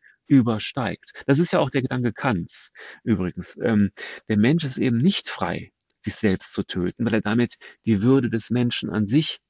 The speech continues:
verletzt. Nicht nur die eigene Würde, da könnte man sagen, okay, wenn er das will, dann soll er es halt tun, ja,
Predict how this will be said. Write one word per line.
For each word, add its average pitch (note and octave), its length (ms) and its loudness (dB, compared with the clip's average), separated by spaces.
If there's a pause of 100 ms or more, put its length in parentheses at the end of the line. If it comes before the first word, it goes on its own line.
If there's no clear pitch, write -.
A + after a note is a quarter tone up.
verletzt. - 640 -8 (240)
Nicht A#2+ 160 -2
nur A2+ 240 0
die G#2+ 160 -4
eigene C#3 320 4
Würde, D#3 220 0
da A2+ 60 -2
könnte A#2+ 180 -2
man A#2 120 0
sagen, A2+ 300 -2
okay, A2+ 260 0
wenn G2+ 80 0
er F#2 60 -2
das F#2 240 -6
will, A#2 120 4
dann A#2 100 0
soll G#2 120 -4
er G#2 60 -4
es - 100 -8
halt G2 160 -4
tun, D#3 320 2
ja, G#2+ 200 -2